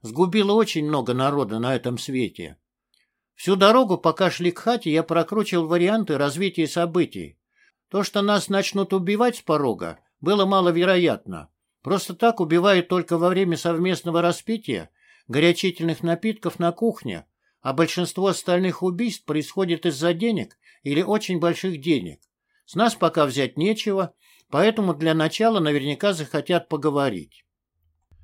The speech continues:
Я молча прошёл к столу и сел на свободный табурет напротив главы стола.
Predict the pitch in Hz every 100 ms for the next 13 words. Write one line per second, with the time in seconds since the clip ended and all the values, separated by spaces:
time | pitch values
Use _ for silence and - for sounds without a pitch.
0 | - _ 120 190 240 240 - 175 170 170
1 | - 170 - - 135 151 160 175 151 -
2 | 220 190 - 160 160 190 160 156 160 147
3 | 156 202 233 - _ _ _ 127 135 190
4 | 202 175 147 156 165 180 - 156 131 87
5 | -